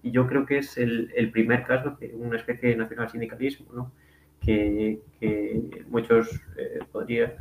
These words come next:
que eso, que ni siquiera se atreve la gente a catalogarla, eh, como socialista, porque es eso, un experimento nacionalista, eh, corporativista, que pretende crear, un, en cierta medida también antiimperialista, ¿no? Aunque más bien antioligárquico que antiimperialista, y, y tiene mucha relación con lo que es la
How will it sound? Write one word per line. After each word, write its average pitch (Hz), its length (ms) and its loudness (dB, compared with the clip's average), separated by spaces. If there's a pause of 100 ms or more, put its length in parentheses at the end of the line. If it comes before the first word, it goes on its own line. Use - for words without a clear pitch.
que 127 80 4
eso, 123 160 8
que 117 100 0
ni 113 100 6
siquiera 120 300 6
se 123 120 4
atreve 123 240 6
la 120 100 6
gente 127 300 2
a 123 80 2
catalogarla, 117 680 4 (420)
eh, 113 280 4
como 120 160 2
socialista, 127 400 6
porque 123 200 6
es 120 80 6
eso, 120 220 6
un 110 80 0
experimento 113 440 4
nacionalista, 151 1000 2 (320)
eh, 110 280 2
corporativista, 127 960 4
que 113 200 -6
pretende 117 400 0
crear, 117 320 4 (400)
un, 127 320 -2
en 123 140 -2
cierta 127 180 2
medida 123 340 8
también 120 220 6
antiimperialista, 120 680 0
¿no? 127 120 2
Aunque 117 220 -2
más 120 160 -2
bien 120 160 4
antioligárquico 113 720 0
que - 120 -8
antiimperialista, 117 720 -6 (440)
y, 117 320 4
y 127 100 -2
tiene 123 180 4
mucha 131 240 2
relación 120 400 4
con 120 240 0
lo 110 160 -2
que 120 120 4
es 113 200 -2
la 110 440 0